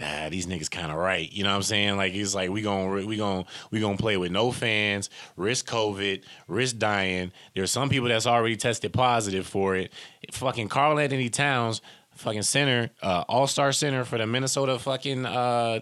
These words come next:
Timberwolves. His mom died from covid. No big deal. He's still about to hoop like an idiot and fucking, you know what I'm saying? They, maybe, maybe these other sports would have been like, "Uh, maybe, maybe this season ain't worth it," you know?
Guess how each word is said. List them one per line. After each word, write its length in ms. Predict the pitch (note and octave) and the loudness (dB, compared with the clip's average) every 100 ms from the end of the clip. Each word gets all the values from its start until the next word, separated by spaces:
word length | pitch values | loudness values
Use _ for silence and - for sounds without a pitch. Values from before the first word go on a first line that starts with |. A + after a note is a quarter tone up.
| - | -2
Timberwolves. 640 | D3+ C#3 A#2 G#2+ A2 G#2 - - - | -2 0 0 2 2 0 -8 -16 -6
His 140 | B2+ | 0
mom 340 | E3+ E3+ D#3+ - - D#2+ | 4 4 2 -4 -14 -4
died 360 | A2 C3+ D#3 - | 0 2 2 0
from 160 | G#2 | -4
covid. 460 | G2+ G#2 G2 G#2+ A#2 - _ _ _ - | 0 0 2 0 -2 -6 _ _ _ -6
No 180 | G2 D3+ | 0 0
big 140 | D3+ | 2
deal. 420 | D#3+ D#3+ B2 B2 _ | 4 4 4 2 _
He's 200 | - D#3 | -4 -4
still 220 | - E3+ | 2 2
about 260 | D#3 D#3+ D#3+ | 4 4 2
to 100 | G#2+ | 4
hoop 400 | C3 D#3+ - - | 6 6 6 0
like 160 | A#2+ G#2 | -2 0
an 120 | - | -2
idiot 480 | D3+ C3 G#2+ A#2+ - - - | 0 2 2 0 -4 -16 -6
and 120 | A2 | -6
fucking, 640 | G2+ B2+ B2+ B2 A#2 A2 - _ _ _ _ _ _ _ _ _ _ _ _ _ _ _ _ _ | -2 0 0 -2 -2 -4 -10 _ _ _ _ _ _ _ _ _ _ _ _ _ _ _ _ _
you 140 | B2+ C3+ | -2 2
know 80 | |
what 60 | D3 | 2
I'm 60 | C#3 | 2
saying? 300 | D3+ D3 C#3+ | 2 2 2
They, 140 | C#3+ | 0
maybe, 360 | C3 C#3+ D3 A#2+ | 0 0 0 -2
maybe 260 | C3 D3+ | -2 -2
these 120 | D3 | 0
other 160 | C#3+ C#3 | 0 0
sports 360 | - D3+ C#3+ C3+ | 0 2 2 2
would 80 | |
have 80 | A#2 | 0
been 140 | A#2 A2 | 0 0
like, 240 | G2+ F2 - - - C3+ | 0 -2 -8 -10 -10 -4
"Uh, 380 | C#3 D2 C#2+ | -2 0 -2
maybe, 360 | G2 G#2+ G2 D#2+ - C2+ | 0 0 0 -6 -18 -20
maybe 400 | F2+ A#2 A#2 G#2 | -8 -4 -2 -2
this 300 | E2+ F#2 F#2+ | 0 2 2
season 480 | - F#2+ E2+ D2+ D2+ | 2 2 0 0 -2
ain't 200 | D2+ C#2+ | -4 -4
worth 300 | D2 C#2+ - | -4 -6 -8
it," 160 | C2+ D#2+ | -10 -6
you 80 | |
know? 240 | F#2+ F#2 | -2 -2